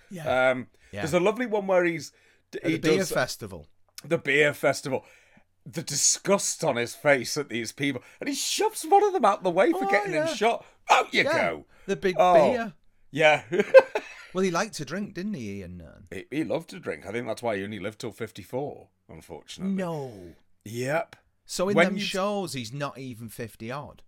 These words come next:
Speaker 2: When you see him in the, in that one in the beer cellar where he shoves the man
Speaker 1: He's
Speaker 2: across,
Speaker 1: thirty-two.
Speaker 2: he's about thirty-four, thirty-five.
Speaker 1: He's not.
Speaker 2: He is. He really is, mate.
Speaker 1: He must have done all the paper rounds.
Speaker 2: Oh, he did all the beer,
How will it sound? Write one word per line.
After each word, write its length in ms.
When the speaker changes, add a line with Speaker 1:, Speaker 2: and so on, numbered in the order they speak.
Speaker 2:
When 320
you 140
see 340
him 100
in 140
the, 260
in 200
that 180
one 120
in 120
the 80
beer 360
cellar 240
where 180
he 100
shoves 460
the 60
man 180
Speaker 1:
He's 80
Speaker 2:
across, 280
Speaker 1:
thirty-two. 800
Speaker 2:
he's 200
about 460
thirty-four, 640
thirty-five. 720
Speaker 1:
He's 340
not. 540
Speaker 2:
He 240
is. 460
He 140
really 560
is, 220
mate. 180
Speaker 1:
He 40
must 160
have 80
done 160
all 240
the 100
paper 460
rounds. 540
Speaker 2:
Oh, 320
he 80
did 240
all 220
the 100
beer, 480